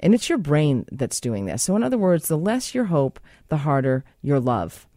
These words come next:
And the, your, the reward system in your brain for wanting is lit up when you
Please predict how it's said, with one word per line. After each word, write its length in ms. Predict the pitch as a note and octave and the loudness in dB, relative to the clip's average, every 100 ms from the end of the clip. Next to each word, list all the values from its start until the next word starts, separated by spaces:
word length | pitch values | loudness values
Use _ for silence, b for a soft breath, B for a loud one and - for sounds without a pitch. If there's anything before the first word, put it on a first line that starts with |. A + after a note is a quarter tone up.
| b b b b b b - | b b b b b b 0
And 340 | F#3 F#3 F#3+ - _ | 4 6 4 2 _
the, 300 | - E3+ G3+ F3 | -4 4 4 6
your, 260 | G3 F#3+ - | 6 4 4
the 120 | F#3+ | 2
reward 440 | F#3+ F#3+ D4 E4+ | 2 2 2 2
system 340 | - F#3 E3 C#3+ | 0 0 0 2
in 140 | D#3+ | 2
your 180 | E3 D#3 | 2 0
brain 420 | D3 C3 A#2+ A#2+ - _ - | 0 -2 -2 -4 -8 _ -6
for 180 | F3+ | -2
wanting 760 | D3+ C#3+ D#3+ F#3+ - A2 D2 - _ _ - | 0 0 0 0 0 -4 -6 -8 _ _ -2
is 200 | C#3 C#3 | -2 0
lit 320 | D3+ F3 - C3+ | 0 -2 -4 -8
up 260 | B2 - - b b b | -8 -10 -20 b b b
when 360 | C#3+ D#3+ D#3 D#3 | 0 4 4 4
you 440 | D3+ D3 C#3 | 4 4 2